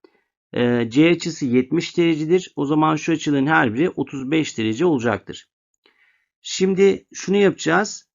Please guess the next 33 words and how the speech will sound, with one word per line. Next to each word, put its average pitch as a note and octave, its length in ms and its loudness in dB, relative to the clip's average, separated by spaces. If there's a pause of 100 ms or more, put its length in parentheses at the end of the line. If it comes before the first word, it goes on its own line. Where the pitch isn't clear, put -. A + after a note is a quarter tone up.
(120)
Tepe D#3+ 280 0
açısı F3 440 -2
yüz, E3 400 -4
e, C3+ 400 2
tepe D#3 240 0
açısı D#3+ 300 -4
otuz C#3+ 320 -6
beş E3 280 -2
derece, A#2+ 340 0
geriye C#3+ 360 2
yüz C3+ 280 0
kırk - 360 -12
beş D#3 240 -2
derece C#3+ 320 0
kaldı. C3 520 -2 (460)
Bunu D3+ 200 4
da E3 80 2
ikiye D3 560 -2
böldüğümüz D3+ 540 2
zaman A#2+ 320 0
şuradaki D3+ 540 -4
açımız A2+ 420 -4
yetmiş C3 400 -4
iki D3+ 200 -4
buçuk, E3+ 440 -6 (160)
şuradaki - 580 -4
açımız D3 380 -2
da F3 60 0
yetmiş C3+ 460 -2
iki D#3 180 -6
buçuk C3 300 -10
derece F#2+ 300 -2
olur. C#3 320 -2